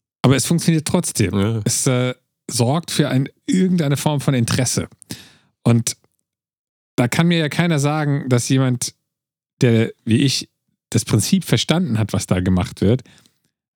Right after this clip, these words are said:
Speaker 1: aber trotzdem darauf reagiert, dass das keine körperliche Reaktion ist.
Speaker 2: Mhm.
Speaker 1: Weil mental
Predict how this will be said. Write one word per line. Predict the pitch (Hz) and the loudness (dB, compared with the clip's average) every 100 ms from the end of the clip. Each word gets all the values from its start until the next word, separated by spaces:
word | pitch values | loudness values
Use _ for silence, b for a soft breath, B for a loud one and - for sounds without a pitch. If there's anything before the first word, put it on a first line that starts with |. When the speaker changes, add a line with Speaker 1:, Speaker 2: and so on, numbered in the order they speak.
| _ - | _ -2
Speaker 1:
aber | 113 110 | 0 0
trotzdem | 139 139 - 143 | -2 -2 0 0
darauf | 139 117 - | 0 -2 0
reagiert, | 117 110 151 131 | 2 2 0 0
dass | 104 | -2
das | - 107 | -2 -4
keine | - 110 104 | 0 0 2
körperliche | - 131 101 95 92 | 0 2 0 0 0
Reaktion | 90 95 92 | -2 -2 -2
ist. | 104 | 0
Speaker 2:
Mhm. | |
Speaker 1:
Weil | 95 104 104 | 0 -2 0
mental | 110 104 143 143 127 | 0 0 0 0 0